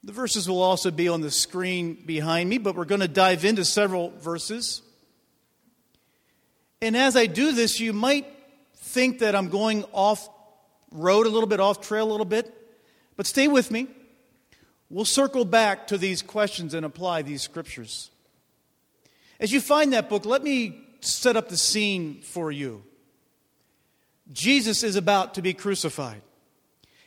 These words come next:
and he is leaving his friends with heartfelt instructions. The instructions found in chapters thirteen through seventeen are nothing short of breathtaking.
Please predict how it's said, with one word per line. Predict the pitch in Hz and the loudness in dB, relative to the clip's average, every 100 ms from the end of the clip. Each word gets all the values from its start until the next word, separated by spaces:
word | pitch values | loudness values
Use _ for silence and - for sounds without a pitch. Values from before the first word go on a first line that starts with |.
| _ | _
and | 214 196 | -4 0
he | 220 | 2
is | 214 | 0
leaving | 180 254 277 247 | 2 2 2 2
his | 220 220 | -2 -4
friends | - 220 190 147 | -2 -2 0 -2
with | 170 165 - - _ - | -4 -4 -6 -20 _ -12
heartfelt | - 240 240 - - - 196 170 - - _ _ _ | 2 2 2 -4 -8 -2 0 -2 -8 -20 _ _ _
instructions. | 175 151 - 170 160 - 117 98 - - _ _ _ _ _ _ _ _ _ | -6 -6 0 0 0 -4 -10 -12 -14 -16 _ _ _ _ _ _ _ _ _
The | 190 | -6
instructions | 175 - 254 254 247 226 - | -4 0 2 2 0 -4 -2
found | 220 208 202 190 | 0 0 0 -2
in | 170 | -6
chapters | - 190 190 170 | -2 -2 -4 -10
thirteen | - 214 208 208 196 180 | -6 -6 -4 -6 -4 -4
through | 156 180 170 160 - _ | -8 -8 -6 -8 -14 _
seventeen | - 208 185 170 - 175 | -2 2 2 0 -6 -4
are | 156 | -4
nothing | 156 185 262 - 190 | -2 4 4 4 -4
short | 156 - 202 165 - - _ _ | -4 -2 0 -2 -4 -20 _ _
of | 180 147 127 | -6 -6 -4
breathtaking. | 160 170 - 147 - | -2 -2 -4 -6 -8